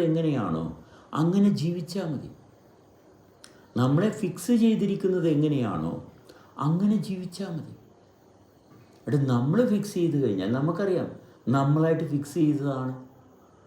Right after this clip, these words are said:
അത് ഫിക്സ് ചെയ്യാൻ തുടങ്ങുമ്പോൾ തന്നെ മനസ്സിലാക്കുക, അതിൻ്റെ ആരംഭത്തിൽ തന്നെ അതിൻ്റെ അവസാനമുണ്ട്.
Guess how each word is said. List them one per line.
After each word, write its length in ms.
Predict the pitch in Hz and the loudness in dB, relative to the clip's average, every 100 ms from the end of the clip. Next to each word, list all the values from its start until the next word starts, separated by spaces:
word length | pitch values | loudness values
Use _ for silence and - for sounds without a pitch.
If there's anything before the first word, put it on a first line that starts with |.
| _ _ - | _ _ -12
അത് 160 | - 151 202 202 - - - - - | -4 -2 -2 -4 -8 -20 -20 -20 -6
ഫിക്സ് 200 | 135 - | -4 2
ചെയ്യാൻ 180 | 202 226 208 | 4 4 4
തുടങ്ങുമ്പോൾ 460 | 180 190 214 233 226 | 2 2 2 2 2
തന്നെ 180 | 214 220 208 | 0 0 0
മനസ്സിലാക്കുക, 560 | 180 185 175 165 160 156 - - - - | -2 0 0 0 -2 -2 -8 -16 -10 -2
അതിൻ്റെ 240 | 156 165 143 143 | 4 4 4 2
ആരംഭത്തിൽ 600 | 160 160 139 160 - 165 156 | 2 2 2 0 0 -4 -2
തന്നെ 260 | 143 139 135 - - - 123 | -2 -2 -6 -12 -20 -10 -2
അതിൻ്റെ 260 | 123 131 127 | 0 2 2
അവസാനമുണ്ട്. 680 | 113 110 127 117 104 76 - | 2 0 -2 -2 -2 -4 -8